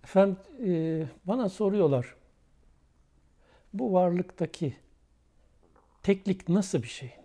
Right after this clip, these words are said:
Nasıl oluyor? Nereden, nasıl anlayacağız? Çok basite indirerek anlatmaya çalışayım size. Deniz, biliyorsunuz denizleri.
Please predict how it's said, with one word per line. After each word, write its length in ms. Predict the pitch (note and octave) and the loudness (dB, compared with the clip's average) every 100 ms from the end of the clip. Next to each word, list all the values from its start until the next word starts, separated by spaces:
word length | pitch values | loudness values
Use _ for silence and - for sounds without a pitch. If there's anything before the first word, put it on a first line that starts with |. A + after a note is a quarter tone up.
| - | -4
Nasıl 260 | F#3+ - | -4 -2
oluyor? 360 | - D3 D3 C#3+ | -6 -6 -8 -6
Nereden, 560 | D#3+ G3+ G3 E3+ D3 E3 | -2 0 0 0 0 -4
nasıl 240 | G#3 - | -6 -8
anlayacağız? 680 | F3 D3+ D3 D3+ - - - _ _ _ _ _ _ _ _ _ _ _ _ _ _ _ _ - - - - | -6 -4 -4 -10 -18 -20 -20 _ _ _ _ _ _ _ _ _ _ _ _ _ _ _ _ -20 -20 -20 -8
Çok 280 | - - - | 0 0 2
basite 340 | A#3+ - - | -2 -2 -4
indirerek 560 | A#3+ G3+ F3+ E3+ D3 C#3 | 2 4 4 4 2 0
anlatmaya 480 | D3 C#3+ C3 D#3 C#3+ | 0 0 -2 -4 -4
çalışayım 520 | D#3+ C#3+ - - G3 | -4 -8 -10 -12 -14
size. 300 | - - - - _ _ _ _ _ _ _ _ _ _ _ _ _ _ _ _ - - | -14 -18 -20 -20 _ _ _ _ _ _ _ _ _ _ _ _ _ _ _ _ -12 4
Deniz, 440 | G3 D3 - - _ _ | 6 6 2 -10 _ _
biliyorsunuz 680 | F#3+ D#3+ A#2 - F#3 - - - | -2 0 0 -2 -14 -16 -12 -8
denizleri. 520 | C#3+ C#3 - - | -6 -8 -16 -20